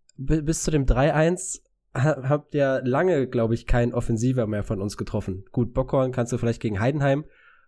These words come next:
irgendwie sagen, dass er dann da vorne doch schon eher offensiv war, aber so richtig einer von den Leuten, die immer vorne getroffen haben, Zolli oder Jul, die, die haben ja lange dann nicht getroffen und dann musste es halt immer Tesche regeln und jetzt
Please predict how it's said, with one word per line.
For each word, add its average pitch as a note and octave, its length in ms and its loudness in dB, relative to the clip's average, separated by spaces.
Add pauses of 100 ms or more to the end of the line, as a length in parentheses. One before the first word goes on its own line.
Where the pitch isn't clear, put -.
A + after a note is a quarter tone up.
(120)
irgendwie C3+ 360 2
sagen, C#3+ 520 0 (280)
dass - 160 0
er B2 140 0
dann A#2+ 200 0
da A2+ 120 0
vorne B2+ 680 0 (200)
doch B2 180 -2
schon D3 400 -4
eher A#2+ 340 -4
offensiv D3+ 500 -2
war, C#3+ 440 0
aber A#2+ 420 -2 (480)
so B2+ 140 -2
richtig C3 360 2
einer C3 180 2
von C3 180 0
den C#3+ 220 2
Leuten, C3+ 260 0
die A#2+ 160 0
immer D#3+ 180 0
vorne D#3 240 0
getroffen C#3+ 400 -2
haben, D3 280 -2
Zolli D#3 320 0
oder B2 160 0
Jul, E3+ 560 0 (760)
die, A#2 320 2
die A2+ 220 2
haben B2+ 160 0
ja B2 60 2
lange C#3+ 260 2
dann A#2+ 100 -2
nicht A2 140 -2
getroffen A2 340 -2
und G2 120 -2
dann A#2 200 0
musste B2 260 0
es - 80 -4
halt A#2 100 0
immer A2+ 180 -2
Tesche C3 280 0
regeln D3+ 300 -2
und C3+ 140 -4
jetzt - 340 -6